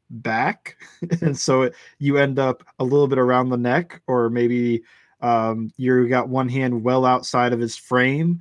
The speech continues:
So these things can look like holds. And if, hey, if Trey Hendrickson just fired off the ball and he's just running, that's a hold.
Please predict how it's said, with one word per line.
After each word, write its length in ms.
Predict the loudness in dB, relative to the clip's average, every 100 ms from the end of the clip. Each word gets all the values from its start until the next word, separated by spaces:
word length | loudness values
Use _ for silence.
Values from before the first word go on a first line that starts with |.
| _
So 220 | -14 -2 0
these 240 | 0 0
things 200 | -4 -2
can 240 | -6 -6
look 220 | -6 -6 0
like 240 | 0 0
holds. 580 | 4 8 8 6 0 -10 -20 -8
And 360 | -2 0 -2 -6 -2
if, 280 | -2 -2 _ _
hey, 240 | -4 -4 -8
if 100 | -2
Trey 200 | 4 6
Hendrickson 340 | 6 2 0
just 240 | -4 -6 _ _ _
fired 460 | _ -2 2 4 2
off 160 | 0
the 80 | -2
ball 380 | -2 0 0 -2
and 120 | -4
he's 160 | -6 -4
just 220 | -6 -6
running, 520 | -8 -6 -2 -4 -6 _
that's 240 | -6 -4 -4
a 80 | -2
hold. 400 | 2 2 2